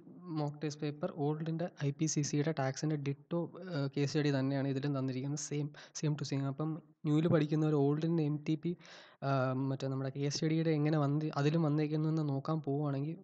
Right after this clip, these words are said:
പ്രത്യേകിച്ച് വാല്യൂ അഡീഷൻ ഇല്ല. കാരണം it is the same question that is coming for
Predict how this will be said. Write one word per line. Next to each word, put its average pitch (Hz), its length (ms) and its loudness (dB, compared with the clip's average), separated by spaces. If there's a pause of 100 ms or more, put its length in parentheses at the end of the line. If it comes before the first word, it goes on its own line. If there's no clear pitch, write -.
(140)
പ്രത്യേകിച്ച് 147 480 -4
വാല്യൂ 139 220 0
അഡീഷൻ 135 280 -2
ഇല്ല. 135 160 -6
കാരണം 143 200 -4 (420)
it 143 100 -2
is 143 100 -4
the 143 120 -4
same 143 240 2
question 131 300 -4
that 131 120 -2
is - 140 -8
coming 135 200 -2 (200)
for 139 100 -2